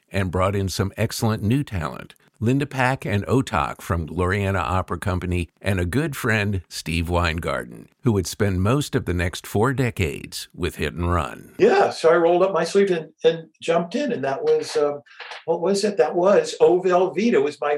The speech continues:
Speaker 2: first show. And it seemed as though my, what my role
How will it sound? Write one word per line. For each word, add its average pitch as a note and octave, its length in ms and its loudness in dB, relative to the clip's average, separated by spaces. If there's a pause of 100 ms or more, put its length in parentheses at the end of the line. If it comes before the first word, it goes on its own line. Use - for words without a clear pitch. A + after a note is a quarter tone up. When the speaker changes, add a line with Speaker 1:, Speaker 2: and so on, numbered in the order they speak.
Speaker 2:
first D3+ 280 -8
show. D#3 520 0 (480)
And D3 500 -2 (160)
it C3 320 -2
seemed F#3+ 460 -2
as D3 260 2
though B2+ 400 4 (200)
my, D3 540 2 (680)
what C#3 220 2
my D3+ 160 2
role C#3+ 720 4